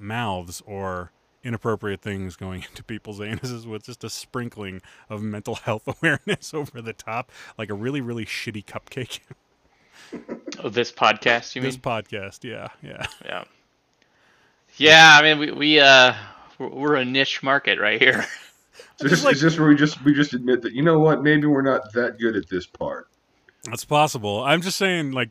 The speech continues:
Speaker 1: for everybody that's listening right now, please, like, space out your listenings. <laughs> Don't, we're not, we're not a binge-worthy <laughs> kind of a podcast. Like, you know, put some Joe Rogan in here. That way you can at least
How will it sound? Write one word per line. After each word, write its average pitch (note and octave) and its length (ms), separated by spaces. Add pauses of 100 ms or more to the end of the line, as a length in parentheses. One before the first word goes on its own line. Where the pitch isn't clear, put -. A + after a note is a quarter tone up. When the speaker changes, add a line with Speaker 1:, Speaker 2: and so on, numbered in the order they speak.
Speaker 1:
for C3+ 180
everybody C#3+ 420
that's A#2 220
listening B2+ 340
right C3+ 200
now, C3+ 220
please, A#2+ 560 (440)
like, A#2+ 300 (540)
space - 520
out E3+ 280
your C3 120
listenings. F#3 640 (400)
<laughs> - 100
Don't, D3 420
we're E3 120
not, E3+ 280 (320)
we're - 100
not E3 160
a C#3+ 60
binge-worthy B2 960 (200)
<laughs> - 180
kind F3 200
of B2 80
a G#2+ 80
podcast. B2 680 (340)
Like, G#2+ 220 (360)
you C#3 60
know, G#2 280
put - 160
some F3+ 140
Joe C3+ 180
Rogan C3 420
in G2+ 120
here. F#2+ 220
That A2+ 160
way A2+ 140
you A2 100
can A2 160
at G2+ 140
least - 360